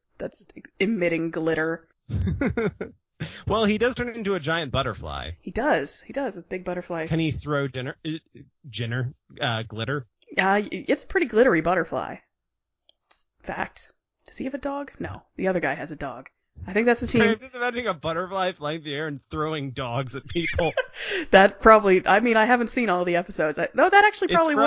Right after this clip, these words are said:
Speaker 2: probably
Speaker 1: happen.
Speaker 2: in there.
Speaker 1: 'Cause he's on a team, I think his team is, uh, is the, the guy who's got a dog, and, uh, then the guy who's, like, made of bugs.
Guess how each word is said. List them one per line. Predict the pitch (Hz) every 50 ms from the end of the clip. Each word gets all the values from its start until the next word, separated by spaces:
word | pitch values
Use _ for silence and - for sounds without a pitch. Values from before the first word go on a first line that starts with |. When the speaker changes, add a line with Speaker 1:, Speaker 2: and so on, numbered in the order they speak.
| 240
Speaker 2:
probably | 294 262 233 190
Speaker 1:
happen. | 175 185 -
Speaker 2:
in | 151
there. | 117 98 90 90 87 82 -
Speaker 1:
'Cause | - 262 254
he's | 302 311 302
on | 302 285
a | 277 269
team, | - - 302 294 285 277 254
I | - 214
think | - 285 285 277
his | - 285 269 -
team | - - 220 220 214 208 214 220 - _ _ _
is, | - 196 185 185 190
uh, | 180 180 185 180 180 180 180 - _ _ _ -
is | - 196 190 185
the, | - 190 175 175
the | - 180
guy | 180 190 180 190 196 196 196
who's | 196 190 190
got | - 196 180 180
a | 175
dog, | 175 - 185 175 160 151 147 151 156 175 - _ _ _ _ _ _ _ -
and, | - 175 170 170 165 165
uh, | 165 160 156 165
then | 156 180 175 175
the | 175
guy | 170 175 170 165 165 170
who's, | 185 175 165 156 156
like, | 156 156 156
made | 165 160 160 151
of | 156 156 -
bugs. | 151 135 127 123 - - - - -